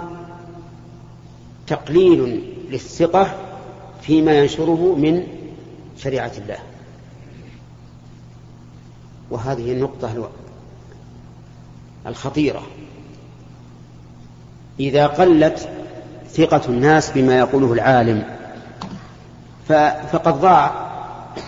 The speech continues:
كل علمه أو أكثره، وعلمه من الشريعة. وإذا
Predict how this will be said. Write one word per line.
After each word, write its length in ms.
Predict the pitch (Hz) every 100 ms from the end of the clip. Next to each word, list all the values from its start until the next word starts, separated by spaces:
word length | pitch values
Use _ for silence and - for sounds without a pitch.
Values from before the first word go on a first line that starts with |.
| - - -
كل 260 | 214 180
علمه 340 | 151 151 151 147
أو 160 | 156
أكثره، 320 | 156 - 117 - - - - - - - - - - - - - - - - - - - - - - - - - - - -
وعلمه 420 | 135 139 147 143 135
من 100 | 131
الشريعة. 560 | - - 113 98 - - - - - - - - - - - - - - - - - - - - - - - - - - - - - - - - - - - - - - - - - - - - - - - 143
وإذا 600 | 143 151 156 147 -